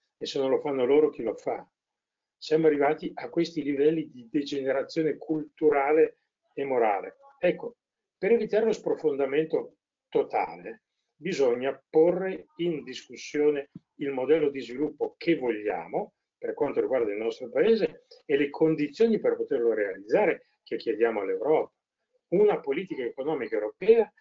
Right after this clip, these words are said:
ha bisogno di una politica fiscale. In ogni paese europeo si pagano le tasse in maniera diversa. Alcuni di questi sono addirittura dei paradisi fiscali.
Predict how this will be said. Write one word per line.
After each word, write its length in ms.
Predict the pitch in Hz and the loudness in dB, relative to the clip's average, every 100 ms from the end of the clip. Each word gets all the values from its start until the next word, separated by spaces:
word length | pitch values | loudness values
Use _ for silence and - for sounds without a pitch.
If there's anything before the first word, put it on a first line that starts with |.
| _ - | _ -12
ha 100 | 123 | -10
bisogno 400 | 117 170 180 143 | -2 -2 -2 -4
di 100 | 120 | -6
una 180 | 123 113 | -8 -8
politica 420 | 127 160 139 - | -6 -8 -6 -8
fiscale. 480 | 127 - - 107 90 _ _ _ _ _ | -8 -8 -4 -6 -8 _ _ _ _ _
In 140 | 127 151 | -8 -4
ogni 180 | 202 180 | -2 0
paese 240 | 214 202 | 0 2
europeo 320 | 202 208 233 | 2 4 4
si 160 | 220 175 | 4 0
pagano 300 | 175 175 180 | -4 -2 -2
le 100 | 165 | -2
tasse 260 | 175 180 170 | -4 -6 -4
in 60 | |
maniera 240 | 165 175 165 | -2 0 0
diversa. 560 | 160 127 90 - - _ _ _ _ _ - | 0 -2 -4 -10 -20 _ _ _ _ _ -8
Alcuni 400 | 156 165 214 208 | -8 -2 -2 -2
di 80 | 202 | 2
questi 340 | 220 220 214 | 2 2 0
sono 200 | 175 190 | -4 -2
addirittura 420 | 175 175 170 196 | 0 0 0 -2
dei 140 | 185 175 | -2 0
paradisi 440 | 175 175 180 170 | 2 2 0 -2
fiscali. 560 | 180 165 - 139 104 | -4 -6 -2 -2 -4